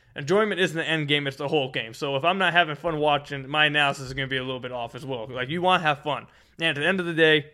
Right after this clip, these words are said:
like I said, you just wanna enjoy yourself. And that's why Killian Hayes is going to win my Michelob Ultra Player of the Week because of his twenty-one point career high game.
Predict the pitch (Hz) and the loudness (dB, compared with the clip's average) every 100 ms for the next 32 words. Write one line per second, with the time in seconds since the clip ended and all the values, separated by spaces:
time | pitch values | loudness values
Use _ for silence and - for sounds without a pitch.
0 | - 143 147 143 135 127 - - - 214 | -4 0 0 2 0 0 -8 -20 -4 0
1 | 226 190 196 165 147 147 123 - 113 - | 0 2 4 4 2 0 -2 -8 -12 -14
2 | - - 175 214 196 190 180 190 185 165 | -20 -4 2 2 4 4 4 2 2 2
3 | 160 143 139 151 139 147 143 151 151 143 | 2 2 -2 -2 0 -2 0 0 0 -2
4 | 143 139 135 135 127 147 151 156 139 139 | -4 -4 -2 -2 -2 -2 0 0 -4 -6
5 | - _ _ _ - 180 170 156 156 - | -8 _ _ _ 0 2 2 0 -4 -4
6 | 147 143 143 139 151 139 135 - 135 139 | -4 -2 -4 -6 -6 -6 -8 -10 -2 0
7 | 135 131 123 117 104 | 2 2 2 -4 -14